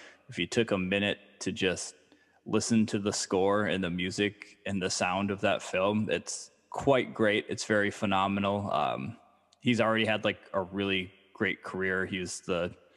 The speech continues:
guy who did the score and won the Academy Award for doing the Black Panther score. He's done Creed. He's done, like, random episodes of New Girl.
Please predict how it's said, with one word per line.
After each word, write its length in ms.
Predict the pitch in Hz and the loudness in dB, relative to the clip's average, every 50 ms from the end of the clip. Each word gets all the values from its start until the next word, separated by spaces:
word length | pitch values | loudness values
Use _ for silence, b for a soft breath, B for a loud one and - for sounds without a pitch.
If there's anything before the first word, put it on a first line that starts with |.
| b b b b b b _ _ | b b b b b b _ _
guy 220 | - 104 98 95 | 0 2 2 2
who 80 | 95 104 | 0 -2
did 200 | 95 92 95 90 | -2 -4 -4 -4
the 100 | - 90 | -4 -4
score 380 | - - - - 104 98 98 98 | -4 -4 -2 0 2 2 2 0
and 120 | 92 98 | 0 -2
won 140 | 95 95 92 | -2 -2 0
the 180 | 92 92 92 | 0 0 0
Academy 480 | 92 90 - - 104 98 95 92 95 90 | 0 -2 0 0 0 0 0 0 -2 -2
Award 540 | 87 87 92 107 95 95 95 95 95 90 90 | -2 -2 -2 -2 0 0 2 0 0 -2 -6
for 320 | - - 101 92 90 92 | -4 -2 -2 0 0 -2
doing 240 | 90 - 95 92 92 | -2 -2 -4 -4 -4
the 80 | 95 87 | -4 -2
Black 280 | - 95 87 87 - | 0 0 0 0 -2
Panther 360 | - 117 117 107 104 - 101 | 0 0 0 0 0 -2 -4
score. 560 | 92 - - 104 101 98 95 92 95 92 - B B B B B B B | -4 -2 -2 0 0 2 2 2 0 -2 -2 B B B B B B B
He's 420 | - - 98 87 82 - - - | -12 -10 -10 -8 -8 -10 -10 -8
done 500 | - - 98 90 85 85 78 78 85 98 117 - | -2 0 0 0 0 0 -2 -4 -6 -8 -8 -6
Creed. 640 | - - 143 135 131 123 120 117 117 113 113 110 104 | -2 2 2 4 4 4 4 4 4 2 2 2 0
He's 380 | 107 - - 101 95 95 - - | -2 -2 -2 -2 -2 -4 -8 -4
done, 440 | - 101 90 87 85 85 82 92 B B B B B - - | -2 -2 -2 0 -2 -4 -6 -8 B B B B B -8 -4
like, 160 | - 85 85 - - - _ | -4 -4 -4 -6 -12 -18 _
random 480 | - 95 98 101 98 98 98 95 95 92 | -10 -6 -2 -2 0 0 0 -2 -2 -2
episodes 580 | 87 95 - - 98 98 - 104 95 95 - | -4 -4 -4 -6 -8 -4 -2 -2 -2 -2 -2
of 140 | 95 87 104 | -4 -4 -4
New 240 | 92 90 98 98 92 | -4 -4 -4 -4 -2
Girl. 460 | 98 95 95 92 90 90 90 92 90 | -2 0 0 2 2 0 0 -2 -4